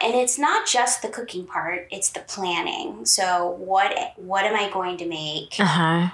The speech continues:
Speaker 1: What do I need?
Speaker 2: Looking up recipes.
Speaker 1: Looking it up, figuring it out.
Speaker 2: Yeah.
Speaker 1: Um, really planning the whole thing, and then actually cooking it. Um, it's just real, it's
Speaker 2: Cathartic.
Speaker 1: really, really relaxing for me.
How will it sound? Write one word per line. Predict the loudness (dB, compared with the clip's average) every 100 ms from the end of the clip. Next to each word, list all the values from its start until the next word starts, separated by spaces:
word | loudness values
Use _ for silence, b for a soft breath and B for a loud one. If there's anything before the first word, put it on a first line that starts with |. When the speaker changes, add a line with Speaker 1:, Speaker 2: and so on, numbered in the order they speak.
| -4
Speaker 1:
What | -4 0
do | 2
I | 2 0
need? | -2 -2 0 0
Speaker 2:
Looking | 2 2
up | 2 2
recipes. | 2 2 2 4 4 4 4
Speaker 1:
Looking | 2 2 0 2
it |
up, | 4 4 4 0 -2
figuring | -2 0 0 0 0
it | 2
out. | 2 2 2 0 0 0
Speaker 2:
Yeah. | 2 4 2 0 -2 -4
Speaker 1:
Um, | -6 -6
really | -2 -2 -2
planning | -4 -2 0 2
the | 0
whole | 0 -2
thing, | -2 -6 -6 -8 -8 -6
and | -4 0
then | 2 2 0 -2
actually | -2 0 0 0 -4
cooking | -8 -8 -6 -6
it. | -6 -8 -10 B B B B B
Um, | 0 2 2 2 0 -2 -4 -6
it's | -2 0
just | 0 0 -2
real, | -4 -6 -4 -2
it's | -2 -2
Speaker 2:
Cathartic. | 0 0 2 2 2 0
Speaker 1:
really, | -4 -6 -8
really | -10 -8 -6
relaxing | -6 -6 -6 -8 -12
for | -14 -14
me. | -14 -14 -16